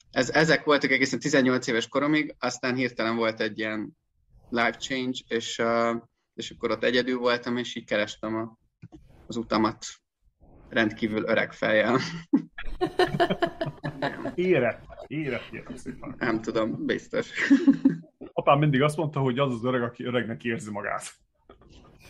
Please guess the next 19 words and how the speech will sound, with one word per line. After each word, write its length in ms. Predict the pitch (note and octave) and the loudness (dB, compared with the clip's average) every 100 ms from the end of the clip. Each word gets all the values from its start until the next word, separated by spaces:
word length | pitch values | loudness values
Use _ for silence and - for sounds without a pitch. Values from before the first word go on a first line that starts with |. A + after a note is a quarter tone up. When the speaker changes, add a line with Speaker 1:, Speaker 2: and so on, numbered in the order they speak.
| - - C#4 | -20 -16 -8
Speaker 1:
Á, 400 | F3 F#3 G3 G3 C3+ F3 F#3+ G#3 D3 D3 - | -2 2 2 0 -6 -14 -8 -8 -4 -6 -2
végül 340 | D#3 F3+ F#3+ G#3 | 4 4 6 4
is 160 | G3+ | 4
igen, 260 | G3+ C#3 C3+ | 4 6 6
tehát 160 | C#3 D3 | 4 4
olyan 260 | D3 B2 | 6 6
vagy, 160 | B2+ A#2+ | 6 6
amilyen 260 | A#2+ A#2 | 6 6
a 60 | A#2 | 4
lelki 320 | A#2+ A2 - | 2 0 0
állapotod 540 | A2 G#2+ A2 A2+ A#2 G#2+ | 0 0 -2 -6 -4 -4
általában, 600 | A2 A2 A2+ A#2 C#3+ A#2+ | -4 -2 0 0 0 0
Speaker 2:
Mhm. 80 | - | -2
Speaker 1:
és, 260 | B2 - | -6 -4
ö, 260 | B2 B2 B2 - | -2 0 -2 -4
nekem 340 | - C#3 C#3+ C#3+ | -2 0 2 2
val-, 260 | C#3+ C#3 - | 2 0 -2
nekem 300 | C#3+ D3+ C#3+ | 0 2 2
amióta 500 | C3+ C3+ C3 B2+ | 2 2 2 0